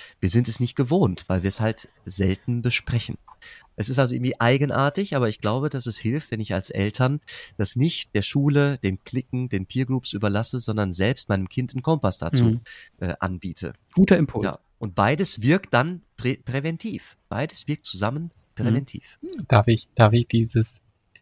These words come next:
Speaker 3: ich möchte was daneben legen und ich weiß, dass ich möglicherweise dieses System, das wir gerade bilden, massiv überfordere. <laughs>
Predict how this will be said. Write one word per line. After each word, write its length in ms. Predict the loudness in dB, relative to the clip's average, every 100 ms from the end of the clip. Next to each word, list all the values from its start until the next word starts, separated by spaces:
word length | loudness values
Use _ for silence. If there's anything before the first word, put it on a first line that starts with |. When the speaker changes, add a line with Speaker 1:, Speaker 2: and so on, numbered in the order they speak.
| _ _ _
Speaker 3:
ich 100 | 2 6
möchte 300 | 6 6 6
was 140 | 6
daneben 320 | 6 4 4
legen 400 | 4 4 4 0
und 280 | -2 -2 0
ich 160 | 0 4
weiß, 420 | 6 4 2 -8 _ _ _ 2
dass 220 | 2 2
ich 200 | -4 2
möglicherweise 760 | 4 4 4 4 6 6 4 0
dieses 400 | 0 2 2 0
System, 420 | -2 2 4 6
das 180 | 6 6
wir 80 | 8
gerade 220 | 8 6
bilden, 420 | 6 4 4 0 -6 _
massiv 460 | 6 6 4 0 2
überfordere. 720 | 2 4 6 6 6 2 0 -2 -2 2
<laughs> 380 | 4 6 6